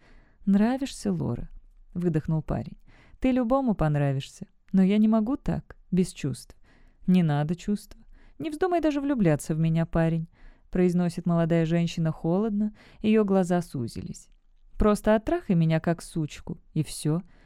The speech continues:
Не сдерживай себя, бери меня как хочешь". "Я не могу грубо с женщинами",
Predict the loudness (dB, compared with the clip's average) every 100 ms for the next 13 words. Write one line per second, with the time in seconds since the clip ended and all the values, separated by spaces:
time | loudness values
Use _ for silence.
0 | 0 2 4 2 0 0 0 -2 -4 -2
1 | -2 0 2 2 0 -4 -2 -2 -4 -4
2 | -6 -6 -8 -20 -20 -20 _ _ _ -20
3 | -4 0 2 2 0 0 -2 -2 -2 0
4 | -2 -2 -2 -4 -6 -8 -8